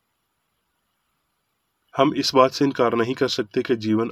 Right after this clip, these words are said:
आत्मनिर्भर है और हमें आत्मा के सदा की सामंजस्य से इनकार नहीं करना चाहिए, सिर्फ इसलिए कि नश्वर इंद्रियों के लिए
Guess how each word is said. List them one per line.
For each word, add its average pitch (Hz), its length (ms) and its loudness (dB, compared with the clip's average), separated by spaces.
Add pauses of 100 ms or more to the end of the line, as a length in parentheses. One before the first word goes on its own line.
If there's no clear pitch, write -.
आत्मनिर्भर 107 840 -2
है 113 240 -6 (520)
और 117 100 2
हमें 123 320 2
आत्मा 120 320 0
के 120 140 -4
सदा 110 320 -2
की 113 160 -8
सामंजस्य 104 720 -4
से 113 140 -6
इनकार 104 420 -6 (320)
नहीं 113 220 0
करना 101 260 0
चाहिए, 95 540 -6 (600)
सिर्फ 143 260 0
इसलिए 139 460 0
कि 131 200 0
नश्वर 120 380 -2
इंद्रियों 117 400 -4
के 117 160 -2
लिए 113 300 0